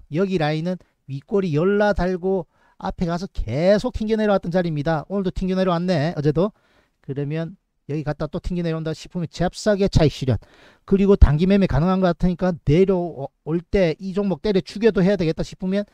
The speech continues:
다시 매수. 사고 팔고, 사고 팔고 가능.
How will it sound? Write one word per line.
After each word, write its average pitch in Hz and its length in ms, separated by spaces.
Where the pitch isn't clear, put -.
다시 196 400
매수. 107 280
사고 208 320
팔고, 190 340
사고 175 260
팔고 120 420
가능. 123 340